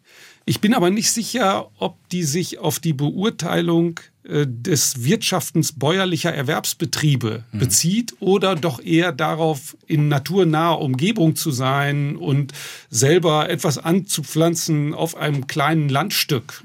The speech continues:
Speaker 1: Äh, möglicherweise sind das zwei unterschiedliche Dinge.
Speaker 2: Wie fühlt sich das eigentlich an, wenn man jetzt so selber Historiker ist und dann so die eigene, die Geschichte an der eigenen Lebensgeschichte auch noch mal zu zeigen und zu erleben? Ist das für Sie,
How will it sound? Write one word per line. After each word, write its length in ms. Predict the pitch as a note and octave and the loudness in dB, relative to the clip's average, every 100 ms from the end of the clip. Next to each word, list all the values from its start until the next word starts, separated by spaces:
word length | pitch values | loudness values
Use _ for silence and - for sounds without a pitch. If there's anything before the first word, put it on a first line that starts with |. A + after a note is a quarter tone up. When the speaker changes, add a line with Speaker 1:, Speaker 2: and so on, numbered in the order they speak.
| - | -10
Speaker 1:
Äh, 100 | C#3+ | 0
möglicherweise 600 | B2+ D3 - E3 D3+ D3 | 2 2 0 0 0 0
sind 120 | D3 C3+ | 0 0
das 120 | - | 0
zwei 120 | - | 0
unterschiedliche 500 | F3+ E3 - - C#3 | -2 -4 -6 -6 -8
Dinge. 280 | B2+ D3 B2 - - - - - | -6 -6 -8 -10 -12 -10 -12 -10
Speaker 2:
Wie 240 | A2+ B2+ | 0 0
fühlt 180 | C3+ A#3 | 4 2
sich 100 | F#3+ | 4
das 120 | F3 - | 2 2
eigentlich 320 | C3 B2 - | 2 0 0
an, 240 | A2+ G2 | 0 2
wenn 100 | F#2+ | 0
man 120 | G#2 | 0
jetzt 160 | G2 - | 0 0
so 60 | G2+ | 0
selber 480 | F#2 A#2 D#3 D#3 - | 0 2 2 0 0
Historiker 720 | B2 - B2+ C#3+ E3+ - - | -2 0 2 2 2 -2 -2
ist 140 | D3+ - | -4 -2
und 140 | A#2 | 0
dann 120 | A#2 | 2
so 260 | B2+ B2 A#2 | 4 2 2
die 300 | A#2 A2 - | -2 -4 -2
eigene, 500 | A2+ B2+ D#3 C#3 C3 - | -2 2 4 4 2 0
die 120 | G#2 | -2
Geschichte 420 | A2 D#3+ - - | 2 2 0 0
an 100 | A#2 | 0
der 180 | A2+ - | 0 0
eigenen 540 | A2+ D#3+ D3+ C#3 C3+ | 0 4 6 6 4
Lebensgeschichte 1000 | A2 A2+ C#3+ D3+ - - - G#2+ - G2 - | 2 2 2 2 0 0 -4 -4 -4 -8 -8
auch 180 | G2 A2+ | -6 -2
noch 80 | |
mal 140 | A2 G2+ | 0 -2
zu 120 | - | -2
zeigen 340 | - G2 A2+ F#2+ | -4 -2 -2 -4
und 120 | G2 | -4
zu 120 | - | -4
erleben? 520 | F#2+ F2+ D#2+ D#2 D2+ - | -4 -8 -8 -10 -12 -10
Ist 160 | - | -2
das 100 | A2 | -2
für 140 | - A2 | 2 2
Sie, 280 | A#2 B2 | 2 2